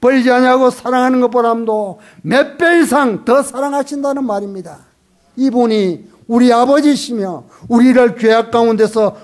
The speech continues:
구원하셔서 하나님의 백성으로 삼아주신 것을 마음속에 깊이 간직하고 살기에 조금도 부끄러움이 없는 삶을 사시기 바랍니다. 신명기 삼, 삼십일 장 육 절에는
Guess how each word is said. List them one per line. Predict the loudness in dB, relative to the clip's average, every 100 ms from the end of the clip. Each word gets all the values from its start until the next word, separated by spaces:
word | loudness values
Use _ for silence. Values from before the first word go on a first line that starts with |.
| -8
구원하셔서 | 0 2 2 2 2 0 0 -2 -4 -14
하나님의 | -6 -2 0 0 0
백성으로 | -2 -4 -6 -4 -2 -2 -6 -16
삼아주신 | -6 0 2 0 -2 -4 -2
것을 | -2 -2 -2 -4 -8 -20 _
마음속에 | -2 0 -2 -2 -2 -2
깊이 | -4 -6 -6 -6 -2
간직하고 | -2 0 -2 -2 -4
살기에 | -6 -6 -4 -2 -2 -4 -6 _ _ _ _
조금도 | -6 -4 -2 0 0 -2 -8 _ _ _ _ _ _ _ _ _ _ _ _
부끄러움이 | -10 0 2 2
없는 | 0 0 -4
삶을 | -4 -4 -4 -6
사시기 | -6 -8 -8 -12
바랍니다. | -10 -10 -14 -18 -20 -20 _ _ _ _ _ _ _ _ _
신명기 | -10 -4 0 2 2 0 2 2 0
삼, | -2 -2 -2 -4 -10 -18
삼십일 | -8 -6 -6 -6 -8 -2
장 | -2 -2
육 | -6 -2
절에는 | 0 2 0 -2 -4